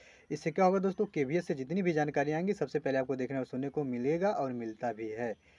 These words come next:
I hope दोस्तों, आप इस वीडियो को पूरा देखेंगे,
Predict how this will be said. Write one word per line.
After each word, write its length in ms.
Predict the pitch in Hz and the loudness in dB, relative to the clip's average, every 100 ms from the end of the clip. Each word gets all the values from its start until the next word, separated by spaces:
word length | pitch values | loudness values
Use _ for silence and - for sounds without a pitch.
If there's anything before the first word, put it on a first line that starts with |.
| - - - - | -20 -20 -10 4
I 140 | 175 | 8
hope 140 | 190 208 | 8 10
दोस्तों, 360 | 226 - 240 233 - _ _ _ - | 8 8 6 4 -4 _ _ _ 2
आप 180 | 185 185 | 4 6
इस 80 | 190 | 4
वीडियो 260 | 170 180 202 | 4 4 4
को 100 | 202 | 4
पूरा 240 | 165 175 | 4 6
देखेंगे, 420 | 180 185 185 190 | 6 4 2 0